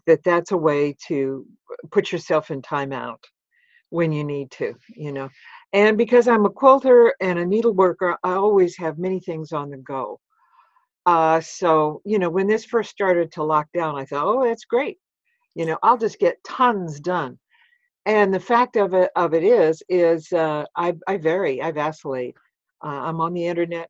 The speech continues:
I'm looking for news of what's happening with the virus thing, and, and then I'm back to, uh, my quilting concerns. And sometimes I have a hard time concentrating.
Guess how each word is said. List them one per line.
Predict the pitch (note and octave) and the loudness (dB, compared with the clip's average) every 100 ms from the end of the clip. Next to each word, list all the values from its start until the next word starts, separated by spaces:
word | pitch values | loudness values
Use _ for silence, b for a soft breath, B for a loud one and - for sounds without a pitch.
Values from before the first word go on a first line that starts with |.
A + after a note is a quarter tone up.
| - | -16
I'm | D3 | -12
looking | D#3 D#3+ E3 | -10 -8 -10
for | D#3 E3 | -12 -10
news | D#3 D#3+ E3 D#3 C#3+ | -6 -6 -6 -8 -10
of | B2+ | -8
what's | D3+ - | -10 -8
happening | F3+ D#3+ E3+ D#3+ D#3 | -6 -6 -6 -12 -10
with | D#3 D#3 | -10 -10
the | D3 | -6
virus | D3+ D3+ D3+ D3 - | -2 -2 -4 -8 -12
thing, | D3+ D3+ D#3 - b b b b - | -14 -12 -14 -18 b b b b -8
and, | D#3 C#3+ - | -6 -6 -8
and | D3+ D3+ | -10 -6
then | D#3 D3+ | -6 -6
I'm | D3 C#3+ C#3 _ E3+ | -8 -12 -16 _ -6
back | C#3 F3+ - - | 0 0 0 -4
to, | F#3 E3+ E3 D#3 _ - | 0 2 2 -2 _ -12
uh, | D3+ D3 D#3 | -8 -8 -4
my | D#3+ D#3 | -2 0
quilting | G3 E3+ F3+ D3 | 2 2 0 -8
concerns. | D3 D3+ C3+ C#3+ C3 C3+ _ b b | -8 -12 -12 -12 -12 -14 _ b b
And | E3+ D#3+ | -10 -4
sometimes | B3 F4 D#4 A3+ | -4 -2 -2 0
I | F3+ | -2
have | E3+ | -2
a | D#3 | -4
hard | D#3 D#3 | -2 -4
time | D#3 C#3 - | -6 -12 -10
concentrating. | C3+ D#3 - C3+ C3+ B2 A2+ | -12 -10 -14 -12 -10 -10 -12